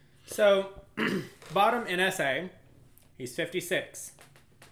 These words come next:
I don't think I sent you the profile picture to this one either, 'cause you're gonna choke. Um,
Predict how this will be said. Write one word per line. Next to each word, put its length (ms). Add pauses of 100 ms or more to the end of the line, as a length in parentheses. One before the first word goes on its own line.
(540)
I 140
don't 220
think 140
I 80
sent 180
you 80
the 60
profile 340
picture 260
to 60
this 200
one 120
either, 260 (720)
'cause 160
you're 100
gonna 140
choke. 320 (960)
Um, 600